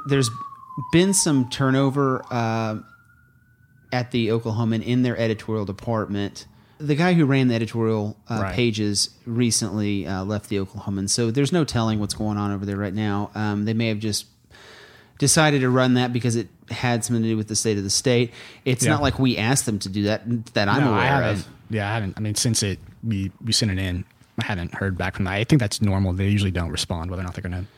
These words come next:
Speaker 2: run it or not. So
Speaker 1: Right. And then, okay, so I'm trying to get the, the time ta-, the time frame right.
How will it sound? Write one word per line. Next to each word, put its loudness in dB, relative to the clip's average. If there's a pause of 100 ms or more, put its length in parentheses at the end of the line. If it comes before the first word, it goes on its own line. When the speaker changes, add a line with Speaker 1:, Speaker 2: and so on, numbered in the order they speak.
Speaker 2:
run 0
it 2
or 0
not. 0
So -2
Speaker 1:
Right. 0 (380)
And 4
then, 6 (160)
okay, 2
so 0
I'm 0
trying 2
to 2
get 0
the, -2 (140)
the -2
time 0
ta-, -6 (100)
the -4
time 0
frame -4
right. -6